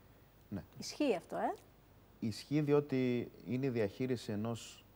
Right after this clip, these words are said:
Speaker 1: ασθενούς ο οποίος έχει ένα χρόνιο νόσημα. Δεν λέω ποτέ χρόνιος ασθενής, είναι χρόνιο το νόσημα. Ε, και πολλές φορές οι θεραπείες, οι χρόνιες, ας πούμε το φάρμακο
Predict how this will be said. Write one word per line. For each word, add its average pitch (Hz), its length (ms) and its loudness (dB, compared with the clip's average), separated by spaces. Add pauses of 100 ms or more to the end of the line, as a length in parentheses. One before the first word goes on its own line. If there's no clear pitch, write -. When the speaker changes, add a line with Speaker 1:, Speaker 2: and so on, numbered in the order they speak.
Speaker 1:
ασθενούς 104 380 -6
ο 107 40 -4
οποίος 107 260 -4
έχει 110 140 -4
ένα 101 100 0
χρόνιο 110 360 0
νόσημα. 104 580 -4 (560)
Δεν 98 120 -6
λέω 104 100 0
ποτέ 101 220 -2
χρόνιος 101 500 2
ασθενής, 87 400 -8
είναι 101 100 -6
χρόνιο 101 320 0
το 87 140 -6
νόσημα. 87 460 -6 (760)
Ε, 101 440 2 (260)
και 113 140 0
πολλές 123 340 6
φορές 147 280 4
οι 127 40 0
θεραπείες, 110 840 4
οι 104 40 -6
χρόνιες, 104 680 0
ας - 120 -16
πούμε 107 180 -4
το 98 100 -6
φάρμακο 110 560 2